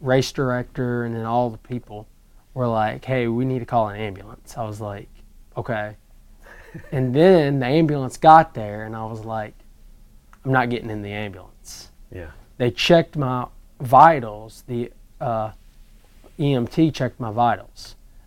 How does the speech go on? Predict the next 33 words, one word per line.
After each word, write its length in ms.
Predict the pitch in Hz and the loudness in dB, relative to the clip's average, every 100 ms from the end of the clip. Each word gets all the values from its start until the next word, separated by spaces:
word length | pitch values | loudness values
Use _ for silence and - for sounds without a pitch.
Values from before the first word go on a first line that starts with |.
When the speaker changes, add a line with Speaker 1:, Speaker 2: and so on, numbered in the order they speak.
| - | -6
Speaker 1:
My 100 | 120 | -2
vitals, 720 | 110 139 165 131 117 120 - | 10 10 10 4 -8 -12 -14
my 140 | 127 | -14
heart 240 | 110 156 - | -2 -2 -2
rate 200 | 143 - | -8 -12
was 120 | 135 | -16
sitting 440 | - 143 131 123 | -8 -4 -4 -6
at 160 | 113 113 - - - - _ | -8 -12 -18 -20 -20 -20 _
seventy-eight 920 | - 165 156 156 147 143 139 135 - - _ - - - | -2 4 4 2 -2 -2 -2 -4 -8 -18 _ -20 -20 -4
beats 240 | 139 127 | -2 -2
per 200 | - 120 | -6 -8
minute. 640 | 117 110 92 - _ - - - - - | -8 -10 -14 -20 _ -20 -20 -20 -20 -20
So 160 | - 160 | -4 2
I 80 | 156 | 2
was 140 | 147 | 2
like, 280 | 143 147 - - - - | -4 -6 -6 -16 -20 -14
"That's 160 | 233 - | -14 -2
good." 320 | 160 120 165 220 - - | 0 0 -4 -14 -20 -10
And 100 | 147 | -6
then 80 | 156 | -4
they 120 | 151 | -4
checked 320 | - 139 - | -4 -4 -4
my 100 | 127 | -8
blood 240 | 120 160 - | -2 -2 -2
pressure, 460 | 110 104 - 120 | -8 -10 -10 -8
and 80 | 127 | -8
it 100 | - | -8
was, 160 | 127 123 | -8 -6
like, 180 | 117 | -8
one 240 | 127 139 139 | -6 -6 -6
twenty 320 | - 135 120 | -6 -6 -6
over 300 | 117 101 101 | -8 -10 -6
eighty. 420 | 127 104 - 160 | -4 -6 -10 -20